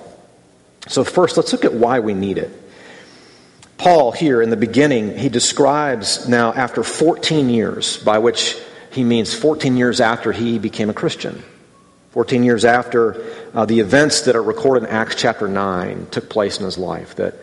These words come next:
God revealed Jesus to Paul, who he really was.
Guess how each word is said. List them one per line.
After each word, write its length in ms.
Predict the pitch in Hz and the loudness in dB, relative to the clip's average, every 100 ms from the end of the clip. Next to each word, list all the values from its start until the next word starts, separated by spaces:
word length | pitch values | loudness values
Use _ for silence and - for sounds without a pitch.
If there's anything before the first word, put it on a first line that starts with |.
| - - | -20 -10
God 340 | 92 120 143 113 | -2 0 0 -2
revealed 1040 | 107 95 110 127 135 127 110 - - - | -4 -4 -2 2 2 2 -4 -12 -16 -14
Jesus 640 | - 110 107 98 85 - - | -6 -4 -2 -2 -2 -2 -4
to 100 | - | -8
Paul, 760 | - 98 87 82 - - - - | -2 0 0 -2 -6 -12 -20 -12
who 100 | - | -2
he 80 | 123 | -2
really 260 | 95 113 104 | 2 2 2
was. 680 | 92 90 85 82 - - | 0 0 -2 -8 -8 -10